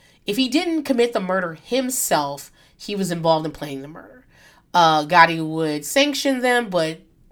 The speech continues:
Sammy was the one who got him done. Um, but Sammy doesn't stay far, or gone far. He ends up coming back and trying to lay low.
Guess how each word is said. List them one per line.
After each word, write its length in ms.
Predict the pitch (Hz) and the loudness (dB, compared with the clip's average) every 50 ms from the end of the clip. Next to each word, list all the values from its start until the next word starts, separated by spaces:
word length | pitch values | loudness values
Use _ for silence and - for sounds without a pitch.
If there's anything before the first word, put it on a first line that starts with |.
| _ - | _ -14
Sammy 380 | - - - 262 247 247 240 233 | -8 -2 0 2 2 2 0 0
was 160 | 220 208 196 | -2 -2 -2
the 60 | 190 | -2
one 140 | 180 180 175 | -2 -2 -2
who 60 | 165 | 0
got 160 | 165 147 143 | 0 -2 -2
him 100 | 139 135 | -2 -6
done. 140 | 135 151 139 - _ _ _ _ _ _ _ _ _ _ _ _ _ _ _ _ _ _ _ _ _ _ _ _ _ _ _ _ _ _ _ _ _ _ _ _ - - - - - - - - _ _ _ _ _ - | -10 -14 -16 -20 _ _ _ _ _ _ _ _ _ _ _ _ _ _ _ _ _ _ _ _ _ _ _ _ _ _ _ _ _ _ _ _ _ _ _ _ -20 -20 -20 -20 -20 -20 -20 -20 _ _ _ _ _ 2
Um, 500 | 190 185 190 190 180 175 175 175 175 175 - | 4 6 8 8 6 4 2 0 -4 -8 -6
but 300 | 175 196 208 202 202 202 | 2 4 4 4 4 4
Sammy 240 | - 311 311 359 381 | 2 2 2 2 0
doesn't 160 | 359 320 269 | 0 -2 0
stay 220 | 277 262 226 220 | 2 2 2 2
far, 540 | 208 - - 180 175 175 170 170 165 - - - - - | 2 2 4 6 6 8 6 6 2 -2 -10 -20 -20 -14
or 200 | - - 175 160 | -10 -8 -8 -6
gone 340 | 160 170 170 170 160 156 160 | -4 -2 0 0 0 0 -2
far. 340 | 160 - 269 277 277 269 254 | 0 2 4 6 6 4 4
He 120 | 233 240 | 2 0
ends 120 | 208 190 185 | -2 -2 -4
up 80 | 180 | -6
coming 220 | - 190 180 165 165 | -6 -4 -4 0 2
back 180 | 175 175 170 | 2 2 2
and 100 | 180 160 | 0 -4
trying 180 | - 170 160 151 | -6 -4 -4 -4
to 40 | 151 | -4
lay 160 | 151 151 151 | -4 -4 -4
low. 420 | 151 165 190 190 185 185 180 180 | -2 -2 0 0 0 0 -2 -4